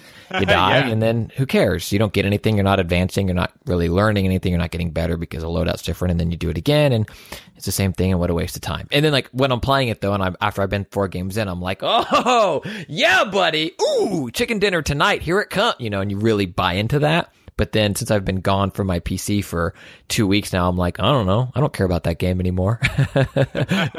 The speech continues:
Speaker 2: No, we'll, we'll see tonight when I'm, like, scratching my arm, like, "Just one more,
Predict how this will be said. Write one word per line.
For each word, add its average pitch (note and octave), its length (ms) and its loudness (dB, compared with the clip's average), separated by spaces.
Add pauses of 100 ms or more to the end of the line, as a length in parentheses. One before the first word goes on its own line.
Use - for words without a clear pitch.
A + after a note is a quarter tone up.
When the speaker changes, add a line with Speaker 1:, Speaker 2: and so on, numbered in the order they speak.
Speaker 2:
No, B2+ 160 0 (220)
we'll, C3+ 220 2
we'll B2+ 140 2
see B2 240 -2
tonight G#2 400 0
when G2+ 100 0
I'm, F#2+ 80 0
like, F#2+ 140 -2
scratching G#2+ 440 -2
my G2+ 160 2
arm, G2 220 2
like, F#2+ 180 -4
"Just C#3+ 240 -2
one D#3 240 2
more, C#3+ 360 2